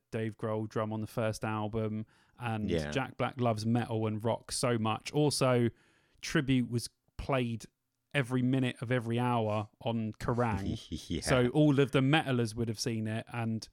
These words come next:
Speaker 1: alternative people. Um, so I think they, yeah, they, they have weird ties to it, but you're right. It's, it's not what you would expect to have at Download or something, but because they're so weirdly layered, engrossed into the sort of psyche of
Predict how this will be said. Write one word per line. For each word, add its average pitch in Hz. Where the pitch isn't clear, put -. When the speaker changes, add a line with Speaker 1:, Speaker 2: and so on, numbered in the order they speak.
Speaker 1:
alternative 123
people. 110
Um, 123
so 147
I 143
think 180
they, 143
yeah, 139
they, 120
they 160
have 147
weird 175
ties 175
to 180
it, 180
but 170
you're 160
right. 160
It's, -
it's 156
not 160
what 139
you 143
would 139
expect -
to 143
have 151
at 135
Download 117
or 180
something, 117
but 120
because 165
they're 165
so 143
weirdly 135
layered, 135
engrossed 131
into 127
the 117
sort 120
of 117
psyche 127
of 107